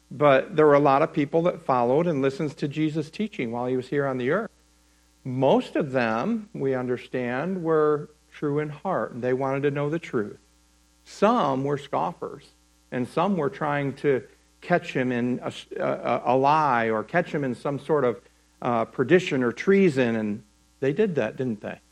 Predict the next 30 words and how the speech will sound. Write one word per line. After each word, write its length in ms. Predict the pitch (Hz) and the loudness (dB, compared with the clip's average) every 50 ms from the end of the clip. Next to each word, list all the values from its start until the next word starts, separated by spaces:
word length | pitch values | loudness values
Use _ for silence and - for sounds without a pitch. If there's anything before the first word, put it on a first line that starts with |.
| _ _ _ _ _ _ _ _ _ _ _ _ _ _ _ _ _ _ _ _ _ _ _ _ - | _ _ _ _ _ _ _ _ _ _ _ _ _ _ _ _ _ _ _ _ _ _ _ _ 2
A 140 | - 147 147 | 4 4 4
parable, 840 | 143 - - 175 202 233 277 294 254 170 135 127 127 120 123 135 127 | 4 0 -2 2 2 4 4 4 4 4 4 6 6 6 6 4 2
Jesus 400 | 113 139 143 139 131 139 127 - | 2 0 0 2 0 0 0 2
said 180 | 156 147 143 | 2 2 2
right 260 | 135 139 135 127 135 127 | 4 4 4 4 4 2
here, 580 | 156 208 226 214 160 135 131 135 139 - - _ _ _ _ - | 0 2 4 4 4 4 4 2 0 -4 -10 _ _ _ _ 2
was 440 | 160 165 160 156 151 151 143 147 - | 6 8 8 10 8 8 6 4 -2
to 240 | - - 180 160 151 | 2 4 6 6 6
make 260 | 160 165 160 - 139 | 4 2 2 0 0
known 480 | 147 147 156 180 220 254 247 214 160 | 0 2 4 4 4 4 4 2 2
the 60 | 139 135 | 2 2
mysteries 500 | 143 143 143 139 - - 151 139 127 135 | 2 2 2 0 -2 -4 -4 -2 -2 -2
of 60 | 123 | -4
the 60 | 123 | -4
kingdom 340 | - - 147 135 127 117 113 | -4 -4 -2 -2 0 0 -2
of 100 | 110 107 | -4 -2
heaven 340 | - 185 214 190 160 139 135 | 2 2 2 2 2 -2 -2
to 120 | - 147 | -4 -2
those 260 | 127 143 143 143 131 | 0 0 0 0 0
of 40 | 151 | 0
you 100 | 143 131 | -2 0
that 120 | 117 131 131 | 0 -2 -4
want 200 | 127 127 113 104 | -4 -6 -4 -4
to 40 | 107 | -4
know 260 | 117 131 123 104 104 | -2 -2 -2 -4 -4
it. 120 | - - _ _ _ _ _ _ _ _ - | -8 -10 _ _ _ _ _ _ _ _ -2
To 100 | - 151 | 0 2
those 300 | 143 175 196 208 214 190 | 4 6 6 6 4 2
on 160 | 208 202 190 | 2 0 0
the, 160 | 180 170 - | 0 -2 -4